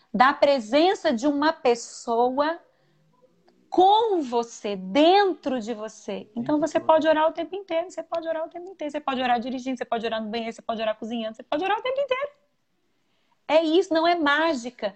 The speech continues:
Speaker 1: Orar em todo tempo no Espírito é você ter consciência de que Deus é uma pessoa e como pessoa ele decidiu habitar em você.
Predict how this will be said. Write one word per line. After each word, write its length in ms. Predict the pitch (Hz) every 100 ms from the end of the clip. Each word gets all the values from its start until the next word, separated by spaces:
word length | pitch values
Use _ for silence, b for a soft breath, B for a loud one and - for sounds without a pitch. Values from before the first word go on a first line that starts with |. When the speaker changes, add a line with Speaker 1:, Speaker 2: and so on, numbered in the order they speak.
| b b b
Speaker 1:
Orar 540 | 254 269 285 381 381 -
em 80 | 269
todo 240 | 277 247
tempo 300 | 240 254 247
no 60 | 233
Espírito 420 | 226 - 311 302
é 20 |
você 180 | 285 294
ter 120 | 285
consciência 760 | 294 311 330 311 254 247 262 302 B B B B
de 240 | 220 262 330
que 140 | 330
Deus 440 | 240 254 277 320
é 80 | 302
uma 200 | 294 320
pessoa 960 | 359 415 392 - - - 220 220 240 277 b b
e 80 | 254
como 300 | - 330 392
pessoa 640 | - 311 302 - 277 294
ele 120 | 285 240
decidiu 600 | 269 302 - 214 262 277
habitar 580 | 226 233 - 262 277 - _ _ -
em 380 | 269 320 311 226 190
você. 720 | 202 190 - - 202 190